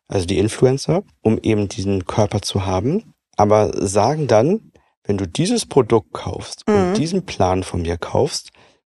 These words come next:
Speaker 1: dann hast du den gleichen Körper wie ich quasi oder dann kannst du das und das erreichen." Das wird immer suggeriert, dabei nutzen die, die vielleicht diese Produkte und Programme selber gar nicht, weil die ja nicht zu diesem Körper führen. Und das finde ich, finde ich da immer sehr,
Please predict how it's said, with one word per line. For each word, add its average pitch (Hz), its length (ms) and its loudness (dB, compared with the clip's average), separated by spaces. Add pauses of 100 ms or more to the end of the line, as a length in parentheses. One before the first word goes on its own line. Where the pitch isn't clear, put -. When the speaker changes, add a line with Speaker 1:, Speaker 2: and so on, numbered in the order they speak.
Speaker 1:
dann 127 460 2
hast - 280 -2
du - 40 -2
den 101 180 0
gleichen 101 420 0
Körper 101 400 -2
wie 95 120 -2
ich 104 160 -4
quasi - 360 -6
oder 87 100 0
dann 95 180 -2
kannst - 280 -4
du 95 40 -2
das 92 140 0
und - 100 -4
das 92 140 -2
erreichen." 101 600 2 (320)
Das - 180 -8
wird - 120 0
immer 101 120 0
suggeriert, 101 580 0
dabei 104 380 4 (1080)
nutzen 123 440 2
die, 101 160 0
die 98 140 0
vielleicht - 340 0
diese 98 120 -4
Produkte - 460 -2
und 95 60 0
Programme 101 400 -2
selber 104 380 6
gar 113 240 2
nicht, 120 160 0
weil 104 100 4
die 104 80 2
ja 107 60 6
nicht 104 140 -2
zu - 100 -6
diesem 101 160 -4
Körper 98 280 0
führen. - 400 -2 (200)
Und 95 120 0
das 113 260 0 (300)
finde 107 300 -2
ich, - 200 -8 (380)
finde 107 120 0
ich 98 60 -4
da 107 100 4
immer 101 160 2
sehr, 95 460 2